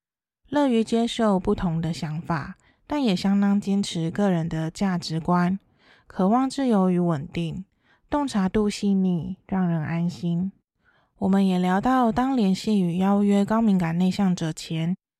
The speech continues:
需先站在对方角度，告知联系的目的以及如何进行。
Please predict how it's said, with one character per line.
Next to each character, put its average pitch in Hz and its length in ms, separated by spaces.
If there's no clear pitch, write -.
需 285 180
先 294 240
站 269 220
在 247 180
对 214 200
方 196 200
角 170 280
度， 156 320
告 294 200
知 269 220
联 202 180
系 208 160
的 185 140
目 180 240
的 165 300
以 190 160
及 202 180
如 208 240
何 190 240
进 185 260
行。 160 380